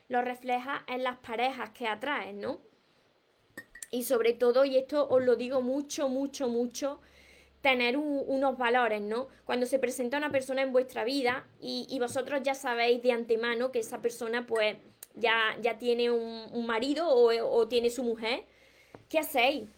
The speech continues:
¿Qué hacéis vosotros ahí? ¿Por qué os lo digo? Porque si esa persona ya está con alguien, está casado o casada y está contigo, ¿quién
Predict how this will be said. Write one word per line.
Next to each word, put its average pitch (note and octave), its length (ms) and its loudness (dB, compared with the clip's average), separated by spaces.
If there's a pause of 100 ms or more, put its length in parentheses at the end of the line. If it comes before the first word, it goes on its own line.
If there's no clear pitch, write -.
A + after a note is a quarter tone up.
(220)
¿Qué E4 100 0
hacéis E4 260 0
vosotros B3+ 640 -2 (440)
ahí? B3 480 2 (960)
¿Por C4+ 240 6
qué E4 180 0
os F#4 60 2
lo E4 160 4
digo? A#3+ 480 -2
Porque - 200 -4
si C#4 100 -4
esa F4 180 -4
persona D4+ 360 -4
ya C#4+ 120 2
está C4 240 -4
con B3 160 0
alguien, D4 460 -2
está C4+ 300 -6
casado C#4 540 0
o A#3 140 4
casada B3 640 -2
y A#3 100 0
está A#3+ 200 -2
contigo, B3+ 600 2 (160)
¿quién F#4 220 -2